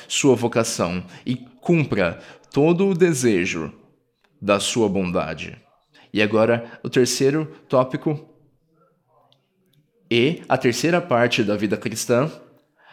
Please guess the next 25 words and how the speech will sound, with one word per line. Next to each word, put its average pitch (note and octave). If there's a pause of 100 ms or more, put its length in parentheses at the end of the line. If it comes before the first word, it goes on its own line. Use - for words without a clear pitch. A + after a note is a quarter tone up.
(140)
a G2
obra D#3+
da D3
fé A2 (200)
com C3+
poder. G2 (3000)
A -
obra D3+
da D3+
fé F#2+
de A#2
Deus G#2
na A#2
sua A#2
vida F2+ (200)
ainda C3+
é F#3+ (640)
sua C3+
obra F#2+
da G#2
fé. F#2
Então, C#3+
em E3
primeira F3
Tessalonicenses, B2+